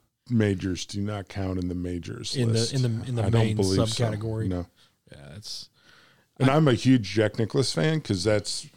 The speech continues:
Speaker 1: it's a, that's a good slot for me age-wise. So I respect that, but he had to beat twenty guys who could win a major. Tiger had to beat a hundred guys.
Speaker 2: Yeah.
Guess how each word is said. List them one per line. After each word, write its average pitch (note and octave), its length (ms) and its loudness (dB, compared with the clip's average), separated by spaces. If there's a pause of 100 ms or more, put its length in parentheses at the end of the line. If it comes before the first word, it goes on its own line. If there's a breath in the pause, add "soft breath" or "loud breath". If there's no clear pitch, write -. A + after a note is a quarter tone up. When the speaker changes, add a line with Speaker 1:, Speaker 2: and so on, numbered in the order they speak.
Speaker 1:
it's A2 200 -6
a, G#2+ 200 0 (160)
that's G2+ 240 0
a G2 40 2
good F#2+ 380 0
slot G2+ 400 -2
for C#3 160 -4
me D3 360 -2 (180)
age-wise. C3+ 800 0 (400 loud breath)
So G2+ 260 2
I G2+ 140 0
respect G2+ 500 0
that, B2+ 280 2
but G2+ 260 -2
he B2 240 -4
had B2+ 140 2
to G2+ 60 -4
beat F#2+ 280 -4
twenty G2 260 -2
guys A#1+ 300 -8
who - 60 -12 (120)
could G#1 80 -8
win A#1 160 -6
a A#1 40 -6
major. A#1+ 440 -8 (320)
Tiger A#2 380 -2
had F#2 100 -2
to F#2 60 -10
beat - 260 -10 (100)
a - 100 -12
hundred F#2 380 -6
guys. - 520 -6
Speaker 2:
Yeah. F#2 60 -14